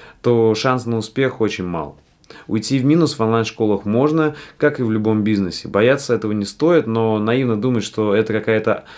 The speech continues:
особая, золотая и халявная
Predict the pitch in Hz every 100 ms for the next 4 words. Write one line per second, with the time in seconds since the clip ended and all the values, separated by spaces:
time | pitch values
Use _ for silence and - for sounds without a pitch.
0 | - - 107 - 131 123 110 104 95 104
1 | 110 123 117 98 95 98 - 101 113 113
2 | 101 95 90 85